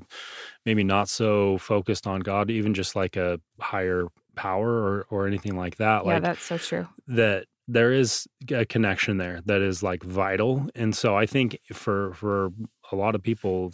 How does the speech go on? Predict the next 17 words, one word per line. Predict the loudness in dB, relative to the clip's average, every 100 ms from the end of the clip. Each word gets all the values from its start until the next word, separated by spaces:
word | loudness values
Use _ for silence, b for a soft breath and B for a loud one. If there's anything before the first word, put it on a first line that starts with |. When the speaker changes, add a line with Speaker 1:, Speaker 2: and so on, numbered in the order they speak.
| -6
Speaker 1:
can | -4
relate | -2 -2 -4 -4
to | -2
that | 0 0
and | -2
have | 0 0 -2
experiences | -4 0 2 2 0 -4
that | -2
are | -2
really | 0 -2
cool | -2 -4 -4 -6 _
that, | -6 -4 -6 -10 -12
of | -6 -6 -6 -10 -16
God | -6 -4 -4
speaking | -6 -8 -8
to | -10
them. | -10 -14